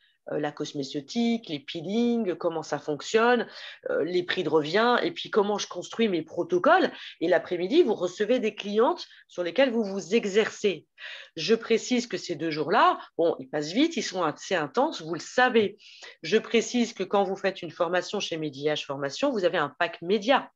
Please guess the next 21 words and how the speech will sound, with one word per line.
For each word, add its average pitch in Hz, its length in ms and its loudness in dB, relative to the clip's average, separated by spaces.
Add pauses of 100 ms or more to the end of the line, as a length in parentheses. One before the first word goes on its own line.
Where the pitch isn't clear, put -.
(100)
qui 190 140 -12
vous 170 240 -6
est 208 60 0
du 156 140 -8
coup 302 280 0 (320)
envoyé. 254 720 4 (220)
Ce - 180 2
pack 269 320 0
média, 220 480 6 (240)
ça 202 160 2
vous 190 140 -2
permet 196 280 2
d'avoir, 233 580 2
pour 170 100 -14
répondre 190 320 -6
à 175 80 -2
une 160 80 -10
question 175 280 -6
tout 160 220 -12
à 160 80 -2
l'heure, 247 240 2